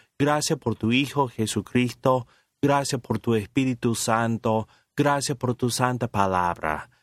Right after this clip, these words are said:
Pedimos, oh Padre, que bendigas a cada persona que esté escuchando este programa,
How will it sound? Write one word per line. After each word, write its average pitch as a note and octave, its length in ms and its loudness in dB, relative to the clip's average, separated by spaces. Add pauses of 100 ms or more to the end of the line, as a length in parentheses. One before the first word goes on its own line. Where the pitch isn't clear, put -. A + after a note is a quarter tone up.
(140)
Pedimos, D3 500 2
oh B2+ 100 2
Padre, G#2+ 540 0
que B2+ 160 -2
bendigas B2+ 800 0
a B2 80 -2
cada C3 300 2
persona C3+ 580 0
que C3 120 -2
esté D3+ 220 0
escuchando D3+ 560 -2
este D3+ 220 -2
programa, D3 680 -2